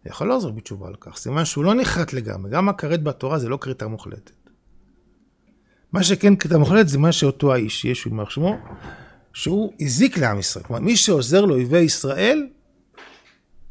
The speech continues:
הוא יכול להיות שהוא כרת מש-, ב-, בצורה מוחלטת. יש בודדים כאלה, אין כמעט כאלה. אדם שעוזר למחבלים, אדם שעוזר לאויבי ישראל באופן מעשי, ממש, ממש, ממש, בהכרה שלמה,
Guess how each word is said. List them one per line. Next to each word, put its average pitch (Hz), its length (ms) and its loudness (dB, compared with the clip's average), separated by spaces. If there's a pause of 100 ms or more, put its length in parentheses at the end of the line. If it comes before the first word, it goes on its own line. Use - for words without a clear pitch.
(500)
הוא 170 120 0
יכול 156 240 0
להיות 147 140 -2
שהוא 123 160 -10
כרת 120 280 -8
מש-, 117 260 -10
ב-, 104 240 -10 (100)
בצורה 104 340 -14
מוחלטת. 101 520 -14
יש 135 80 -6
בודדים 135 460 2
כאלה, 95 260 -14
אין 131 140 -8
כמעט 104 340 -10
כאלה. 98 240 -18 (2000)
אדם 156 280 -2
שעוזר 123 360 -6
למחבלים, 110 680 -8
אדם 110 240 -10
שעוזר 101 500 -8
לאויבי 104 300 -8
ישראל 113 360 -8
באופן 107 340 -12
מעשי, 101 340 -8
ממש, 127 360 -8
ממש, 110 260 -10
ממש, 135 260 -8
בהכרה 107 340 -12
שלמה, 160 380 -10